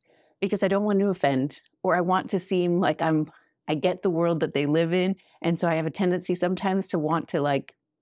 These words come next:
soften the, the doctrine. And what I've learned over and over again from the Spirit and from that quote from Joseph Smith is that that kind of softening of sacrifice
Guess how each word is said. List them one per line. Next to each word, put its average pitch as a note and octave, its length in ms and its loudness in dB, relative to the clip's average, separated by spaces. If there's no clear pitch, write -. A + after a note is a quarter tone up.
soften - 720 -4
the, E3 180 -2
the - 180 -2
doctrine. - 480 -2
And F#3 320 0
what G#3+ 140 4
I've G#3 140 0
learned G3+ 320 0
over G3 380 0
and E3 220 2
over D#3 260 0
again D3 280 2
from C#3 200 0
the C3 60 -2
Spirit C3+ 480 0
and A#3+ 200 2
from B3 220 2
that A#3 160 2
quote E3 220 -2
from E3 100 0
Joseph C#3+ 280 0
Smith C#3 320 -2
is C#3 180 -2
that C#3 180 0
that F3 180 -2
kind G#3+ 220 2
of E3 100 -2
softening E3+ 680 -2
of C#3 160 -4
sacrifice C3+ 840 -4